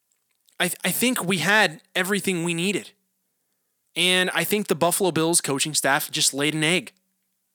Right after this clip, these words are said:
How about we take this into the offseason? The Bills won their division, won two playoff games, and have a franchise quarterback.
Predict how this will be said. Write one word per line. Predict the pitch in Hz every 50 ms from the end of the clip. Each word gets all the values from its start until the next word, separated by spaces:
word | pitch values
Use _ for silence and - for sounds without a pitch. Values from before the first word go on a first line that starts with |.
| _ _ _ _ _ _ _ _ _ _ _ _ _ _ _ _ -
How | - 170
about | 233 202 220 220 185
we | 202 190 170
take | - - 170 151 - -
this | 131 143 139 123 - - - -
into | - 143 143 - 139
the | 120 120 113
offseason? | 107 104 98 - - - 98 85 87 82 - _ _ _ _ _ _ _ _ _ _ _ _ _ _ _ _ _ _ _ _ _ _ _ _ _ _ _ _ _ _ _ _ _ _ _ _ _ -
The | 139
Bills | 135 160 165 156 -
won | 143 151 165 170 165
their | 165 170 175
division, | 165 196 180 151 131 117 131 139 185 - _ _ _ _ _ _ _ _ _ _ _ _ _ _ _ _ _ _ _ _ _ _ _ _ _ _ -
won | 131 139 139 139
two | - - 135 123
playoff | - - 135 120 117 120 120 -
games, | 127 120 127 147 165 - - - _ _ _ _ _ _ _ _ _ _ - -
and | 143 131
have | 113 143 131 120
a | 123 123
franchise | 117 - - - 135 127 123 123 - - 131 117 113 107 -
quarterback. | - - 123 107 101 92 90 85 - - -